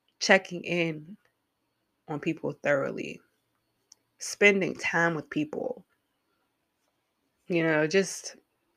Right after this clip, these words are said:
making suggestions and helping people out when they need help. And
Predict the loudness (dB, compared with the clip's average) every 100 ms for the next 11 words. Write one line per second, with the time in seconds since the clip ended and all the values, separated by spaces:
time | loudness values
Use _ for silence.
0 | _ -2 -2 -2 -4 -2 2 4 4 0
1 | -2 -4 -6 -8 -12 -20 -20 _ _ _
2 | _ _ _ _ _ 0 0 0 0 -2
3 | 0 2 4 2 0 -8 _ _ _ -6
4 | -2 0 0 -2 -2 -4 -6 -8 _ _
5 | _ _ _ _ _ _ _ _ _ _
6 | _ _ _ _ _ _ _ _ _ _
7 | _ _ _ -20 -20 -10 -2 0 0 -2
8 | -8